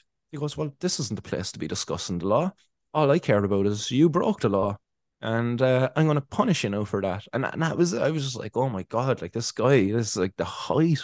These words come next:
the height of ignorance." I'm here before him as a citizen of the country, telling him that he's doing harm to me in what he's doing, and I've harmed nobody, so it's unwarranted, uh, the harm that he's imposing on me. And he just did, "No, no, I don't care. You broke the law, and that's it. I'm not here to discuss the law." I'm like, "But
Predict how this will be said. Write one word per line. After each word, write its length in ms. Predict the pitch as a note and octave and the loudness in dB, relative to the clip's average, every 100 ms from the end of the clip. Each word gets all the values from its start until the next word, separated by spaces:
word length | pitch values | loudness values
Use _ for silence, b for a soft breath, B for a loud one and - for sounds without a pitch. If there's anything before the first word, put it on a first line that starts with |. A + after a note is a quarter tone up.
| - | -4
the 80 | A#2 | -8
height 420 | - D3+ F#3 G3 | -6 -2 0 0
of 120 | A#2+ | 0
ignorance." 480 | G#2+ G2+ F#2+ F#2+ - b b _ | -2 -2 -2 -4 -6 b b _
I'm 100 | - | -4
here 220 | D#3 D#3+ D3 | 0 2 2
before 340 | C3+ C#3+ C#3+ | 4 6 6
him 80 | A#2+ | 4
as 160 | A2+ | 0
a 80 | A2 | -2
citizen 460 | - D3 D3+ B2+ A#2+ | -2 0 0 0 -4
of 100 | A2+ | -4
the 80 | - | -4
country, 340 | C3+ C3+ A2 | -2 -2 -4
telling 300 | - C#3 C#3+ | 0 0 2
him 120 | A#2+ | 0
that 120 | G2+ | -2
he's 160 | G2+ A2 | -4 -4
doing 240 | C#3+ C#3+ | -2 -2
harm 500 | A#2 - F#2+ C3+ C#3+ C3+ | -4 -8 -4 0 0 0
to 120 | A#2 | -2
me 220 | G2+ F#2 b b - | -2 -4 b b -4
in 100 | A#2 | 0
what 140 | A#2+ A#2 | 2 2
he's 160 | G#2 | 2
doing, 240 | C3+ C3+ F#2+ | 2 2 2
and 100 | A#2 | 0
I've 140 | B2+ | -2
harmed 400 | - C3+ C3 G#2+ | 0 2 2 0
nobody, 540 | B2 C#3 G2+ G2+ G2 | 2 4 2 0 -4
so 260 | G2 A2 G2+ | -4 -2 -2
it's 200 | G2+ - - | -4 -6 -2
unwarranted, 840 | B2 A2 A2 A#2+ B2+ G#2+ G2+ G2 - B B - | 0 2 2 2 2 0 0 -2 -2 B B -8
uh, 200 | G2 F#2+ | -6 -4
the 120 | G2 | -2
harm 280 | A2+ A2+ G2 | 0 2 2
that 120 | G2 | 0
he's 140 | G2 | 0
imposing 500 | G2 A#2+ B2 A#2 F#2+ | -2 0 0 0 -2
on 140 | F#2 F#2+ | -2 -2
me. 180 | F#2+ - b b _ - | -4 -6 b b _ -14
And 220 | A2 A2 | -10 -10
he 160 | A2+ B2+ | -6 -6
just 160 | C3 - | -6 -6
did, 180 | - | -8
"No, 160 | D#3+ G3 | -4 0
no, 220 | F#3+ F3+ | 2 0
I 60 | C3+ | 0
don't 160 | F#3 F#3+ | -2 0
care. 240 | C3 D3 | -2 -2
You 180 | C#3 C#3+ | 0 2
broke 260 | E3+ D#3+ | 4 2
the 80 | - | 4
law, 140 | D3+ C#3 | 4 4
and 80 | C3 | 4
that's 180 | C#3 D3+ | 2 4
it. 140 | A#2 | 4
I'm 100 | A#2 | 4
not 100 | C3 | 4
here 140 | B2+ | 2
to 100 | A2 | 2
discuss 360 | A2 A2 A2 G2 | -4 -2 -2 -2
the 80 | G2 | -2
law." 160 | G2+ | -2
I'm 120 | G2+ C3+ | -2 -6
like, 160 | C3+ | -6
"But 140 | - | -10